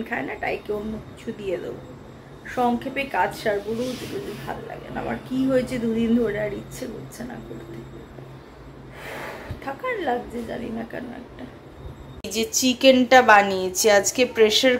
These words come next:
কুকারে চিকেনটা করেছি, সাধারণভাবে করেছি, ওই জন্য আর রান্নাটা share করলাম না, একদম ঘরোয়া পদ্ধতিতে। একটু just দেখে নিই, সেদ্ধটা হয়েছে কিনা। আমার আবার pressure কুকারটা না একটুখানি দোকানে দিতে হবে। হ্যাঁ,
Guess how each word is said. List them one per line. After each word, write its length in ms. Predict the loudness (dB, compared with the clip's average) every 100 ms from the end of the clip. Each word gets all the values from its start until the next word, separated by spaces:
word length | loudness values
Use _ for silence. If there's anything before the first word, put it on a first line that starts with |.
| 0
কুকারে 400 | 4 8 10 8 6
চিকেনটা 460 | 2 4 4 0 -2
করেছি, 380 | -4 -6 -6 -6 -6 -10 -18 -20 -20 -18 -18 -18 -18 -16 -16 -18 -14 -2 2 6
সাধারণভাবে 760 | 8 12 12 12 12 12 12 8 8
করেছি, 320 | 8 8 6 6
ওই 60 | 8
জন্য 160 | 8 8
আর 60 | 10 10
রান্নাটা 400 | 8 6 4 2 2
share 220 | 2 2 4
করলাম 280 | 6 6 6
না, 60 | 6 4
একদম 260 | 4 2 4 4
ঘরোয়া 320 | 6 8 8 6 6
পদ্ধতিতে। 480 | 4 4 -2 -2 -8
একটু 120 | -8 0
just 160 | 0 2 0
দেখে 200 | 4 4
নিই, 100 | 6 4 -2 -8 -8 -4
সেদ্ধটা 400 | 4 8 10 10 10
হয়েছে 220 | 10 6 2
কিনা। 180 | 4 6
আমার 180 | 8 8 8
আবার 160 | 8 4
pressure 340 | 0 -2 0 0 -2
কুকারটা 400 | -2 -2 0 4 6
না 40 | 6
একটুখানি 460 | 2 -2 4 6 6 2 -6 -10 -4 -2 -2 -2 -4 -6 8 12
দোকানে 400 | 12 12 10 8 4
দিতে 200 | 2 2 4
হবে। 220 | 4 2 -6 2
হ্যাঁ, 220 | 6